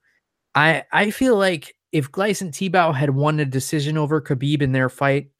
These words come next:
I don't think it would have been a robbery. Uh, he actually took Khabib down twice in that fight, uh, which, uh, showed that Khabib is actually really strong off of his back. He has submission skills,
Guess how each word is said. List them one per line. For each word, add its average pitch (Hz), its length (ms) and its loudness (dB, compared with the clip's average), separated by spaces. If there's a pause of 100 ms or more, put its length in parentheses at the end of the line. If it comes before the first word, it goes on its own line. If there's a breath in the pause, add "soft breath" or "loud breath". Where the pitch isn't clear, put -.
I 131 80 0
don't 139 160 2
think 135 160 -2
it 131 80 2
would 135 140 2
have 127 80 0
been 131 140 2
a 127 60 4
robbery. 135 600 0 (420 soft breath)
Uh, 110 260 0
he 143 200 2
actually 143 320 0
took 143 200 0
Khabib 127 360 2
down 127 260 2
twice 113 520 -4 (440)
in 139 100 -2
that 135 180 0
fight, 143 360 0 (520 soft breath)
uh, 117 240 0
which, 117 440 -4 (640)
uh, 107 160 -2
showed 156 320 4
that 123 320 2
Khabib 139 460 2
is 113 100 -2
actually 120 320 0
really 123 260 2
strong 110 420 -4
off 107 220 -8
of 101 60 -20
his 98 140 -16
back. 95 400 -8 (640 soft breath)
He - 240 -10
has 123 260 -2
submission 143 460 -2
skills, 143 480 -2